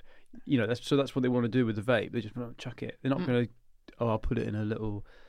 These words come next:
Speaker 1: doggy bag and I'll go to a recycling bin," and, you know.
Speaker 2: No, well, especially not 'cause it's teenagers. <laughs> I mean, it's kind of a, you know, I have to say, it's kind of e-, eleven-year-olds. I, I think we should ban them. Is that really, uh, like, you know, controversial? No,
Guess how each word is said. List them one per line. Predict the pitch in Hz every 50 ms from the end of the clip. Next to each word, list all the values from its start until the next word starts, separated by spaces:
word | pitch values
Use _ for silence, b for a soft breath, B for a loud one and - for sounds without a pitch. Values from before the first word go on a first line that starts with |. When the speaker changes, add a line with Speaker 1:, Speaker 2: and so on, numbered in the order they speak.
| b b b b -
Speaker 1:
doggy | 123 104 98 107
bag | 98 107 101 95
and | 98 101
I'll | 104
go | - 110 104
to | 104 113 110 107
a | 104
recycling | 107 107 110 - 113 110 110 - - 117 104 101
bin," | 107 107 101 120
and, | 101 104 -
you | - 127
know. | 110 98
Speaker 2:
No, | 196 202 226 214 165 -
well, | - 208 233
especially | 233 - 370 339 - 302 262
not | 220
'cause | - 202
it's | 180 -
teenagers. | - - - 262 302 285 190 160 - - - - - - - - - B B
<laughs> | B -
I | 220
mean, | 208 214 214
it's | - - -
kind | - - 220 226 226
of | 185 175
a, | 165 156 -
you | - 196
know, | 143 135 143 139 - - b b b b b
I | 180 170
have | 196 196 -
to | -
say, | - - 170 156 156
it's | - -
kind | - 190 170
of | 160 156 -
e-, | 165 160 - -
eleven-year-olds. | 175 180 165 170 190 220 226 240 202 160 139 139 - - B B B B B B B B -
I, | 311 339 381 392 392 381 285 - - - - - - - - - - - - - - - - -
I | 226 240 285 330
think | 330 320 269 220 - - - - - - - - - - - _ -
we | 175 202 220
should | 190 - 220 185 -
ban | 240 254 277 277 208
them. | 139 147 - _ - _ -
Is | 202 -
that | 285 302 302 -
really, | 220 233 262 262 247 262 254 247 233 - - - -
uh, | - 226
like, | 220 220 226 220 220 -
you | - 226
know, | 214 175 170 185
controversial? | - - 233 226 254 240 233 247 269 277 - 370 403 381
No, | 370 392